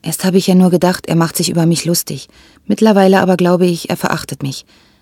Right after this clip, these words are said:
Als sei ich vom Mond und er der Allerschlauste. Schon allein, wie der sich vor mir aufbaut. Um ehrlich zu sein, da bekomme ich's mit der Angst zu tun. Vielleicht schützt er sich ja vor jedem, der ihm sagen kann, was er tun oder lassen soll.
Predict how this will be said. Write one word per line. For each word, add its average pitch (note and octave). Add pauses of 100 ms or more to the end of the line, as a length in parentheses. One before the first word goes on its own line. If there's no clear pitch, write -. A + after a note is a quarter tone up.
(200)
Als E3
sei F3+
ich G#3
vom G#3
Mond B3+
und G3+
er A3+
der G#3
Allerschlauste. G#3 (560)
Schon E3
allein, F3 (200)
wie -
der F3
sich E3+
vor F#3
mir D#3+
aufbaut. D3 (580)
Um D#3
ehrlich E3+
zu -
sein, E3 (400)
da -
bekomme D#3
ich's D#3
mit D#3+
der -
Angst D#3
zu -
tun. D3 (1000)
Vielleicht G#3+
schützt -
er D3
sich C#3
ja D3
vor -
jedem, D#3
der D#3
ihm D#3
sagen E3
kann, D3
was D3+
er D3
tun G3
oder D3+
lassen E3+
soll. C#3+